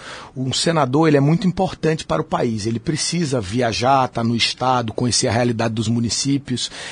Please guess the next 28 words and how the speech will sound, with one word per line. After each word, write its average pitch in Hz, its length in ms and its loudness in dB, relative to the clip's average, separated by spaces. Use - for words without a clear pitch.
precisa 151 560 4
utilizar 156 600 4
os 143 100 0
recursos 170 540 2
que 170 100 0
estiverem 151 460 4
disponíveis. 131 720 0
Eu - 100 0
me 165 120 4
comprometo 165 580 2
a 190 60 4
fazer 180 400 2
como 240 200 0
sempre - 320 0
fiz, - 360 0
com 139 140 4
transparência 165 760 2
e 156 80 4
mostrando 165 580 4
o 156 40 6
resultado 160 600 2
para 160 120 -4
as 147 80 -2
pessoas. 123 580 -2
O 156 80 2
que 170 160 2
é 180 40 8
ruim 165 460 8